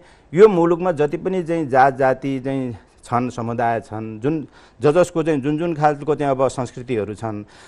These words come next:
ज-, जसले जुन, जुन खालका चाहिँ परम्पराहरू मान्दै आएका छन्, तिनलाई सबैले मान्न पाउनुपर्छ। त्यो लोकतान्त्रिक व्यवस्थाको त्यो चाहिँ, अ, <clears throat> सर्वोपरि मान्यता हो।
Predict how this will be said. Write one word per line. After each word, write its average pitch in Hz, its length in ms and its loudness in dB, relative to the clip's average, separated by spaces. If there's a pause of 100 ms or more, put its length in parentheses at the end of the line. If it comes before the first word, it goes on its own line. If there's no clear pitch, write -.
(160)
ज-, 117 60 -2
जसले 185 340 2
जुन, 156 200 -4
जुन 185 160 -4
खालका 160 260 2
चाहिँ 147 180 -4
परम्पराहरू 143 480 4
मान्दै 127 320 0
आएका 107 280 0
छन्, 113 200 -8 (460)
तिनलाई 151 460 2
सबैले 127 560 -2
मान्न 123 340 0
पाउनुपर्छ। 104 540 -4
त्यो 175 240 -4
लोकतान्त्रिक 160 800 0
व्यवस्थाको 127 520 -2
त्यो 120 180 -6
चाहिँ, 123 240 -8 (400)
अ, 107 800 4
<clears throat> - 0 -
सर्वोपरि 156 540 4
मान्यता 147 380 4
हो। - 160 -4